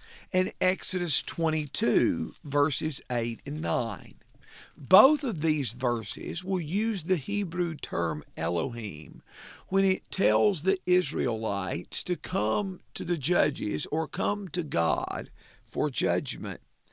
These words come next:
In the New American Standard, in Exodus twenty-one, verse six, "Then his master shall bring him to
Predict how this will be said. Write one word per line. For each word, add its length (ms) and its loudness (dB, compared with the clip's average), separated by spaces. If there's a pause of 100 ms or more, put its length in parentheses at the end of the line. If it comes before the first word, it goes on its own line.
(300)
In 120 0
the 60 6
New 180 6
American 520 4
Standard, 680 -2
in 200 -4
Exodus 560 -2
twenty-one, 680 -2
verse 260 0
six, 760 -2 (320)
"Then 140 2
his 200 2
master 640 0
shall 240 2
bring 460 0
him 420 -2
to 460 -2